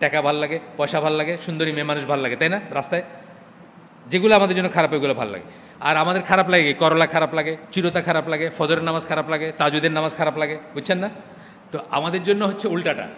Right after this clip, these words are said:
তো আমরা আল্লাহর কাছে চাবো যে আল্লাহ আমাদেরকে সেই বান্দা, সেই মুসলিম বানায় দেন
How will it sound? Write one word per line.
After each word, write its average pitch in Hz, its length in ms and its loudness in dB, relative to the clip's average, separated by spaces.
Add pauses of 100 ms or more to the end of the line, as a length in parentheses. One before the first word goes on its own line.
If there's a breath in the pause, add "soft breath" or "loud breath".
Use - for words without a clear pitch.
(360 loud breath)
তো - 60 -10
আমরা 156 320 0
আল্লাহর 165 200 0
কাছে 170 220 -2
চাবো 170 440 2 (300)
যে 143 100 -4
আল্লাহ 147 400 0
আমাদেরকে 175 340 -4
সেই 214 480 -4
বান্দা, 185 520 -2
সেই 208 280 -2
মুসলিম 202 400 -2
বানায় 160 260 -2
দেন 156 160 -2